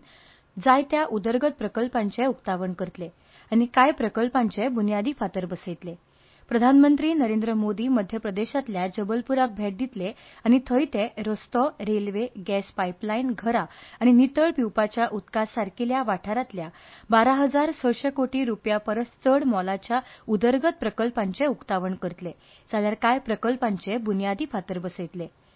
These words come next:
ते इंदोरांतल्या लायट हाऊस प्रकल्पाचे उक्तावण करतले. प्रधानमंत्री आवास येवजणे खाला चालीक लायिल्ल्या सुमार एकशे अठ्ठावीस कोटी मोलाच्या ह्या प्रकल्पांचो फायदो एक हजारा परस चड लावार्थी कुटुंबांक मेळटलो.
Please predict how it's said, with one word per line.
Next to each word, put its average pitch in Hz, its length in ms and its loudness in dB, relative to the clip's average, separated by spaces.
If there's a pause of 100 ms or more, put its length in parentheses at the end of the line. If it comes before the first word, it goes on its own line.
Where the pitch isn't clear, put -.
(260)
ते 311 100 4
इंदोरांतल्या 277 600 4
लायट 220 340 0
हाऊस 240 140 0
प्रकल्पाचे 233 680 -4
उक्तावण 185 460 -4
करतले. 175 360 -8 (540)
प्रधानमंत्री 294 640 4
आवास 214 340 0
येवजणे 214 440 0
खाला 240 300 -2
चालीक 202 400 -4
लायिल्ल्या 202 400 -4 (340)
सुमार 247 240 4 (280)
एकशे 226 280 -2
अठ्ठावीस 247 540 -2
कोटी 269 260 -2
मोलाच्या 220 520 0
ह्या 226 200 -2
प्रकल्पांचो 220 760 -4
फायदो 202 420 -6 (1000)
एक 277 260 0
हजारा 254 300 2
परस 277 280 0 (140)
चड 262 180 4
लावार्थी 208 480 -2
कुटुंबांक 190 520 -4
मेळटलो. 175 340 -10